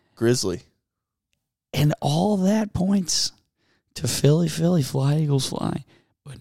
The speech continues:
Speaker 2: no, no, no.
Speaker 1: Mm-hmm.
Speaker 2: Mister Spoiler, Patrick Mahomes, his wife stinks. His brother stinks.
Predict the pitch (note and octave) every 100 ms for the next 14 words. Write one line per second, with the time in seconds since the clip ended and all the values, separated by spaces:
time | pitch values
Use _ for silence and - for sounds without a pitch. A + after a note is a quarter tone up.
0 | - A#2 G#2 G#2+ A#2 B2+ C3+ C#3+ D#3 F3+
1 | E3 C#3+ D3+ - A2 A2+ A2 A2+ A2+ A#2+
2 | - D3 D3+ - - - G#2 F#2 E2+ -
3 | - _ - C3 B2+ B2+ C#3+ B2+ B2 A2
4 | G2+ - - - F3 E3+ C#3+ A#2 G2+ -
5 | - - - C#3 - - - - - F#3
6 | C3 B2+ A2 D#3+ - - G2 D3 A#2 -